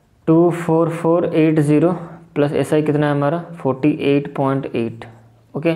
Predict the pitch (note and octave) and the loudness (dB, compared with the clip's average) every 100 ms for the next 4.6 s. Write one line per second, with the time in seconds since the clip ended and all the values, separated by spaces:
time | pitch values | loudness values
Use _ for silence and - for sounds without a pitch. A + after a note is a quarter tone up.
0 | E3 - C#3 C#3+ D#3 D3+ D3 A#2+ - G#2+ | -4 -4 -2 0 -2 -2 -2 -4 -4 -8
1 | A2 - - _ _ _ _ _ _ - | -10 -16 -20 _ _ _ _ _ _ -20
2 | _ - - C#3+ C#3+ D3+ E3 - - - | _ -20 -4 -2 0 -2 -4 -8 -20 -20
3 | - _ _ _ _ - D#3 E3+ F#3+ - | -20 _ _ _ _ -4 -2 0 0 0
4 | E3+ E3+ F3 F3+ D3 D3+ | 0 0 -2 0 0 -2